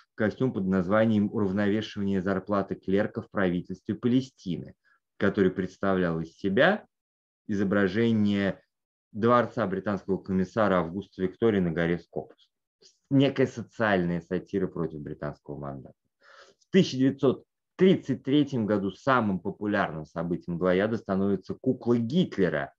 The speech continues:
гигантская ростовая кукла на платформах с, э, табличкой "Убей еврея" на шее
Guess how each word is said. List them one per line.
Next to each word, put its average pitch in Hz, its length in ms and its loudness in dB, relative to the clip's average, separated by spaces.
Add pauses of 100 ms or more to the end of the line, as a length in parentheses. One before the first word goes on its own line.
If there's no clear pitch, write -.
(180)
гигантская 98 840 0
ростовая 90 460 0
кукла 113 520 0 (280)
на 101 200 2
платформах 110 840 0
с, - 240 -20
э, 92 1000 -2
табличкой 113 560 2
"Убей 101 300 2
еврея" 92 520 0
на 87 140 -4
шее 143 560 0